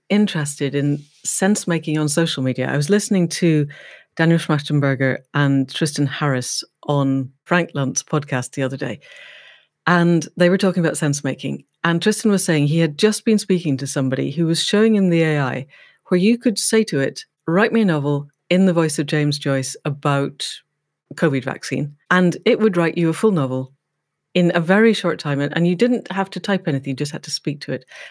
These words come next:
And you could similarly say, "Write me a paper proving why the covid vaccine is, is completely worthless," um, and giving all of the facts and citing everything that people are putting around the internet.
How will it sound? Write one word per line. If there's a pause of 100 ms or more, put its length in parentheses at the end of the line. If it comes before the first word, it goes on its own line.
And
you
could
similarly
say, (480)
"Write
me
a
paper (100)
proving
why
the
covid
vaccine (120)
is,
is
completely
worthless," (460)
um,
and
giving
all
of
the
facts
and
citing
everything
that
people
are
putting
around
the
internet.